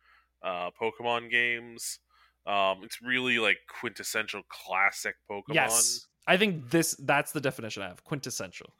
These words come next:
Speaker 2: That, that's,
Speaker 1: Yeah,
Speaker 2: uh, if there's
Speaker 1: like,
Speaker 2: a, is the word for it. <laughs>
Speaker 1: it, it's, it's everything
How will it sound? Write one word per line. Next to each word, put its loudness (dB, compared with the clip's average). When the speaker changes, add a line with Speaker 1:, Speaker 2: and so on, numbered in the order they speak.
Speaker 2:
That, -6
that's, -6
Speaker 1:
Yeah, 2
Speaker 2:
uh, -2
if -10
there's -6
Speaker 1:
like, 6
Speaker 2:
a, -8
is -6
the 0
word 2
for -6
it. -10
<laughs> -4
Speaker 1:
it, 2
it's, -2
it's 2
everything 4